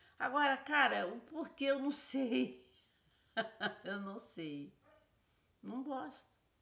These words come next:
Não gosto. É um problema. Ninguém é obrigado a gostar de ninguém. É, hum,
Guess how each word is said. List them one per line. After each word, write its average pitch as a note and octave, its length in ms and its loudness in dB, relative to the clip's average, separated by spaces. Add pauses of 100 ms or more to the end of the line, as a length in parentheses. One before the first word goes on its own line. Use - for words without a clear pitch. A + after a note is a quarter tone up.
(340)
Não D#3+ 240 -10
gosto. A2+ 320 -10 (220)
É F3 60 -16
um E3+ 60 -16
problema. D#3+ 680 -8 (800)
Ninguém D3+ 280 -4
é F#3+ 40 -4
obrigado D#3 460 -6
a C#3+ 60 -6
gostar D#3+ 360 -8
de D#3 120 -8
ninguém. C3+ 380 -12 (1700)
É, F#3 380 2
hum, D3 520 -6